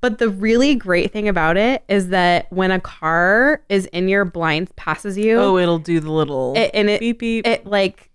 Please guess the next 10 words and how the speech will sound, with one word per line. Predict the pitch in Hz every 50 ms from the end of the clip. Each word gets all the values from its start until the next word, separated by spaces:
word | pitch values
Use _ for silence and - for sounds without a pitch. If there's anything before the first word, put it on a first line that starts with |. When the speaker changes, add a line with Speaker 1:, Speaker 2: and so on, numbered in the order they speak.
| - -
Speaker 1:
yeah, | - 262 269 233 196 -
when | 196 196
it's | 196 190 - -
in | 220
your | 233 247
blind | 202 202 190 202 226 262 254
spot, | - - 190 170 170 170 175 - - -
it, | 185 185 - _ _
the | - 180 175 185 180 175 175 175 175 170 - - _ _ _
rear | 185 185 180 175 175 180 175 185 202 214 214 208 196 185